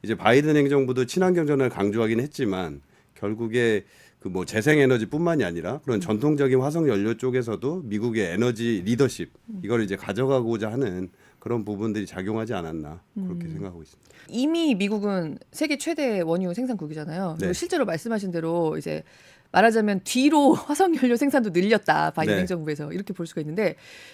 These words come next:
Speaker 2: 그렇게 해서 지금 유가잖아요.
Speaker 1: 네.
Speaker 2: 그럼 여기서 이제 트럼프 행정부에서 유-, 뭐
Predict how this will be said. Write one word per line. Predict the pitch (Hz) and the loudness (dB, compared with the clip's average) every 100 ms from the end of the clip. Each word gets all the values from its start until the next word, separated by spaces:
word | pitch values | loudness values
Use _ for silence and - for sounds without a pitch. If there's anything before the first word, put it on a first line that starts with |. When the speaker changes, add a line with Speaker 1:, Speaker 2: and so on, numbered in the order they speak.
| - | -12
Speaker 2:
그렇게 | - 320 403 - - 440 | 2 8 8 6 2 4
해서 | 392 370 320 | 4 4 2
지금 | - 233 202 | 0 0 0
유가잖아요. | 147 165 156 165 165 170 156 165 | 2 2 2 -4 -6 -6 -6 -6
Speaker 1:
네. | 185 82 - | -6 -6 -2
Speaker 2:
그럼 | 370 277 | 2 8
여기서 | 196 247 320 277 220 220 196 156 - _ _ - | 10 10 4 6 6 8 6 4 0 _ _ -14
이제 | 175 180 | -6 0
트럼프 | 349 381 349 | 2 4 2
행정부에서 | 294 277 226 214 190 196 185 175 | 2 0 2 0 2 4 4 4
유-, | 156 - _ _ _ | -2 -12 _ _ _
뭐 | - 156 151 - | -8 -4 -4 -8